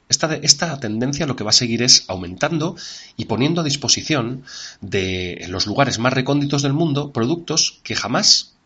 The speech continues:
hubieran, eh, podido, o, obtener de una forma, eh, natural, pensando en que hubieran sido cultivados o producidos en esos países. Yo me pregunto, además, ¿cuál es el,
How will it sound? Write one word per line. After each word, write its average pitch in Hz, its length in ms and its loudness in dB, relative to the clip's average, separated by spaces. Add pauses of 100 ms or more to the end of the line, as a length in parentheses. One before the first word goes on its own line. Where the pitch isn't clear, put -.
hubieran, 135 560 0 (120)
eh, 104 220 -4
podido, 123 520 0 (100)
o, - 300 -12
obtener 139 560 2 (380)
de 113 120 0
una 123 140 4
forma, 135 500 6
eh, 107 220 -2
natural, 151 540 2 (100)
pensando 113 360 2
en 120 60 0
que 117 100 -2
hubieran 110 220 0
sido 120 320 2
cultivados 107 580 -2
o 104 60 -6
producidos 104 640 -2
en 90 120 -10
esos 87 200 -2
países. - 520 -2 (680)
Yo 139 140 2
me 202 80 4
pregunto, 135 500 2
además, 113 580 6 (720)
¿cuál 156 160 6
es 185 160 8
el, 131 300 0